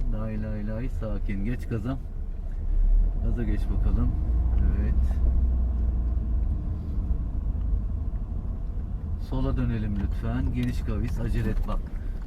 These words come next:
Karşı yolun ortasından. Bırak az, bak araba geliyor şu an mesela. Şimdi çevir. Hah, buradan çevireceksin yani, tamam. Kaldır kavramayı. Düzelt hemen.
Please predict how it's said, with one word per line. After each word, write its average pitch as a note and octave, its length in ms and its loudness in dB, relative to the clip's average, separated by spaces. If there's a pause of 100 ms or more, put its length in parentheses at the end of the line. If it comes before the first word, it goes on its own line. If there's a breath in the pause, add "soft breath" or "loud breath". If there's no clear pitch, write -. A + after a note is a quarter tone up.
(120)
Karşı A#2+ 360 -6
yolun C#3 280 -2
ortasından. G#2+ 760 -4
Bırak C#3 240 -2
az, A#2+ 180 -4
bak F#2 120 -8 (100)
araba A2 300 -4
geliyor E2+ 260 -6
şu D#2+ 180 -8
an D#2+ 80 -10
mesela. D#2+ 340 -8 (340)
Şimdi C#3+ 260 -6
çevir. - 460 -8 (120)
Hah, G#2+ 100 -6 (340)
buradan B2 320 -4
çevireceksin E2 640 -10
yani, - 260 -12 (140)
tamam. C3 220 -6 (600 loud breath)
Kaldır B2+ 300 -4
kavramayı. G2 680 -6 (340)
Düzelt B2 360 -2
hemen. F2 220 -2